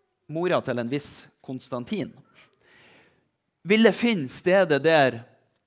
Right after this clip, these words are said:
Jesus var født, ja, så var det de her beduinene, som vi kaller det i dag, etterkommere ifra det her gjetermiljøet som sa, «Ja, det kan vi vise det.» For det har vi blitt fortalt i generasjon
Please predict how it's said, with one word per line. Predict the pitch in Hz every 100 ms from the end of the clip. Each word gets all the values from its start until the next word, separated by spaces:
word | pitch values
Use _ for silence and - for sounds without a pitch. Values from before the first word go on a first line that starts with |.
| _ _ _ _ -
Jesus | 160 156 139 -
var | 107
født, | 107 - - -
ja, | 175 220
så | 226
var | 226 202
det | 190
de | 180
her | 190 135 _ _ -
beduinene, | 165 170 185 190 156 113
som | 110 127
vi | 120
kaller | 127 127 117
det | 107
i | 98
dag, | - - _ _ -
etterkommere | 262 - - 254 - 247 196 135 117 - -
ifra | 175 185 190
det | 165
her | 160 143
gjetermiljøet | 170 180 170 165 143 123
som | 123
sa, | - 110
«Ja, | 117
det | - 123 -
kan | 285
vi | 294 262
vise | 240 - 131
det.» | - _ _ _ _ _ _ _ _ _ _ _ _ _ _
For | 120
det | 165 170
har | 156 135
vi | 131 123 _ _ _
blitt | 117 107 110 _ _
fortalt | - - 135 - _ _ _ _ _ _ _
i | 113
generasjon | 113 113 117 - 139 151